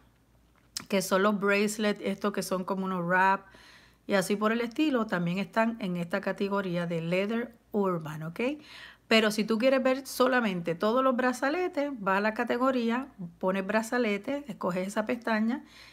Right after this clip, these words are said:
y te enseña todo lo que son los brazaletes. Vamos a buscar, por ejemplo, Paparazzi Boutique.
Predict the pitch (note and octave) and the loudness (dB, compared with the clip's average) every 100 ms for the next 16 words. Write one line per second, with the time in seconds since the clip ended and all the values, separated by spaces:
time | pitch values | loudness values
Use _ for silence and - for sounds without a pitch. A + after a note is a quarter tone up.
0 | - - G#3+ G#3+ G3 C4 C#4 A#3+ A3 G3+ | -12 -2 2 2 2 2 2 0 0 0
1 | G#3 G#3+ G#3 G#3 A3+ A3 F3+ F3+ F3+ - | 0 0 -4 -2 0 0 0 -2 -4 -2
2 | F3 D3 C#3+ D#3 - - _ - - - | -4 -4 -8 -14 -16 -20 _ -20 -20 -20
3 | - _ F#3+ G3 A3 A3 A3 A3+ A3 A3 | -20 _ 2 4 4 2 2 2 2 2
4 | G3+ F#3 G3+ G3+ E3+ E3+ - - - G#3 | 4 4 4 2 0 -6 -8 -10 4 6
5 | G#3 G#3 A3+ C4+ B3+ C4 - C#4 A3+ A3+ | 8 6 4 2 0 0 2 2 2 0
6 | - | -8